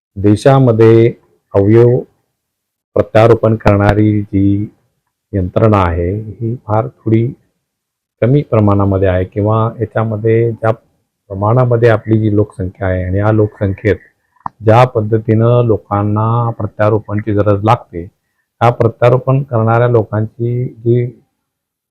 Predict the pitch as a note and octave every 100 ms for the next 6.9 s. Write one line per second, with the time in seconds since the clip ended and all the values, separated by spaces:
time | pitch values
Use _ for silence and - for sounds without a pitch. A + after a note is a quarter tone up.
0 | G2+ A2+ C3+ C#3+ C#3+ _ A2 G#2+ G#2+ F#2
1 | G2 A#2+ B2 B2+ C3 A2+ A2+ C3 C3 B2+
2 | - _ _ A2 A#2+ D3+ A#2+ G#2 F#2+ -
3 | _ _ _ _ _ - - D3+ D3+ A#2+
4 | A2+ B2 D3+ F3 C#3+ A2+ - A#2 A#2 A#2
5 | B2 C3+ - A#2 A2 G#2+ A2+ A#2+ C3 _
6 | _ _ _ _ - G2+ G#2+ A2+